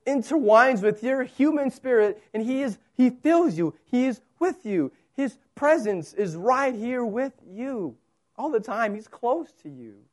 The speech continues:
walking before you and leading you. So we're desperate for his presence, and praise be to God that we have it. The only way that you can have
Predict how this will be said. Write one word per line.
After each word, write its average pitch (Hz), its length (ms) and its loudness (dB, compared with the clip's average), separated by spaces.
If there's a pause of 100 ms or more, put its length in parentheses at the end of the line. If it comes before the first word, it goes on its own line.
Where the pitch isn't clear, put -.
(1120)
walking 240 400 0
before 226 420 -2
you 180 220 -4
and 160 160 -6 (240)
leading 175 680 -6 (200)
you. 196 420 -12 (960)
So 226 140 -4
we're 233 160 -2
desperate 196 600 2
for 175 140 -10
his 165 220 -12
presence, 165 760 -6 (300)
and 165 180 -14
praise 247 400 -2
be 180 140 -4
to 170 60 -4
God 180 300 -2
that 131 120 -6
we 139 160 -10
have 170 380 -6
it. 95 120 -20 (2250)
The 156 120 -4
only 240 340 0
way 180 300 0
that 123 220 -8
you 175 80 -10
can 156 160 -8
have 147 360 -6